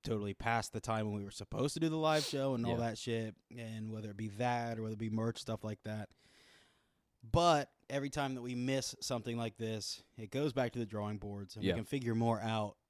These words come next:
Speaker 1: And at some point, you know what? The, the thing is, we've, we've been doing this for six months.
Speaker 2: Yeah. Everyone's on the ride for us from the start, so.
Speaker 1: Yeah, we've been doing it for six months, and we'll be doing it for a long fucking time.
Speaker 2: Yeah.
Speaker 1: So if it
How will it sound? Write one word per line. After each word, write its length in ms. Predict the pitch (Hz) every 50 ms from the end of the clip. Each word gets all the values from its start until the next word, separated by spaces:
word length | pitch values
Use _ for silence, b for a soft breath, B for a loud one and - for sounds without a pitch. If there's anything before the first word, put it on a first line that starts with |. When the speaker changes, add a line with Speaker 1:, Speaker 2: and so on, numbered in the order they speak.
| _ _ _ _ _ _
Speaker 1:
And 120 | 101 101 113
at 120 | 104 -
some 260 | - - 180 180 175
point, 360 | - - 110 110 113 127 135 -
you 100 | 131 147
know 140 | 170 180 190
what? 200 | 190 185 170 -
The, 200 | 156 160 160 160
the 200 | 156 151 156 160
thing 200 | 147 170 160 156
is, 200 | 147 143 135 117
we've, 200 | 127 131 131 117
we've 160 | 120 131 123
been 320 | 123 151 151 151 143 131 120 - - _
doing 180 | 135 143 139 131
this 140 | 127 120 -
for 120 | - 110
six 260 | - - 113 - -
months. 360 | 117 107 104 104 98 - - - -
Speaker 2:
Yeah. 200 | 90 95 85 - - _ _ _ _ _ _ _ _ -
Everyone's 300 | 127 139 151 143 117 139
on 80 | 135
the 60 | 120
ride 280 | 107 107 113 113 107 -
for 160 | - 117 110
us 60 | 101 -
from 120 | - 95
the 60 | 87
start, 340 | 85 - - 95 82 69 - - _
so. 340 | - - 101 90 87 80 90 - _ _ _ _
Speaker 1:
Yeah, 160 | - 104 80 -
we've 140 | 113 139 156
been 80 | 180
doing 140 | 180 175 160
it 60 | 143
for 60 | -
six 240 | 127 - 135 117 -
months, 300 | - 110 107 104 101 - - _ _ -
and 280 | 104 120 113 110 107 98 - 107
we'll 140 | 113 135 139
be 80 | 139
doing 240 | 131 127 120 113 110
it 140 | 110 107 -
for 160 | - 120 120
a 60 | 123 120
long 240 | 117 113 110 107
fucking 260 | - 107 104 - 107 104
time. 380 | - 110 101 101 101 98 101
Speaker 2:
Yeah. 180 | 82 - - - - 104
Speaker 1:
So 680 | - - - 117 110 110 107 104 104 104 104 98 - - -
if 220 | 113 123 117 -
it 140 | 131 127